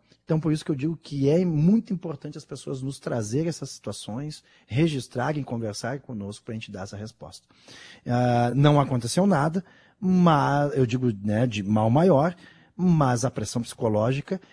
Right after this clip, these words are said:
que tem, ah, assim, ó, tivemos al-, algumas empresas aí que o pessoal reportou que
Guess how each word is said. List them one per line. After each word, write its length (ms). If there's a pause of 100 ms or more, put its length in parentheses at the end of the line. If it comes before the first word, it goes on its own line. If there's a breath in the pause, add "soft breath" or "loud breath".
que 360
tem, 300
ah, 420
assim, 180
ó, 40
tivemos 340
al-, 180
algumas 320
empresas 560
aí 120
que 80
o 40
pessoal 220
reportou 540
que 440